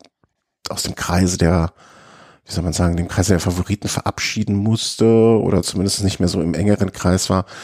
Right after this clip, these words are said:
dass er, wie ich finde, mit so einem Etappensieg dann ein versöhnliches Ende für sie mitnehmen konnte.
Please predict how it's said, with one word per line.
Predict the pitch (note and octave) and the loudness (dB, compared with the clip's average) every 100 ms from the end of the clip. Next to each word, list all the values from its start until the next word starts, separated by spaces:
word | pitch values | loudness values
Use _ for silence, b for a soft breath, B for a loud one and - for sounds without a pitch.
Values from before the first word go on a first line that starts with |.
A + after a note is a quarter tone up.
| B - | B -8
dass | F#2 - | -6 0
er, | F#2+ F2+ | 0 2
wie | F2+ | 0
ich | - | 0
finde, | F#2+ F2 D2+ - | 0 2 0 -4
mit | - E2+ E2 E2+ | -4 -2 -2 -2
so | - | -4
einem | D#2 | -4
Etappensieg | D#2 - - D#2+ E2+ | -4 -6 -6 -6 -6
dann | - C#2 | -4 -4
ein | |
versöhnliches | - D2+ D2+ D#2+ E2 | -4 -4 -2 -4 -4
Ende | - E2+ D#2+ | -4 -4 -4
für | D#2 | -6
sie | D2+ - | -8 -10
mitnehmen | D2 D2 D#2+ - D#2 D#2 | -12 -10 -10 -8 -10 -8
konnte. | - D2+ | -10 -10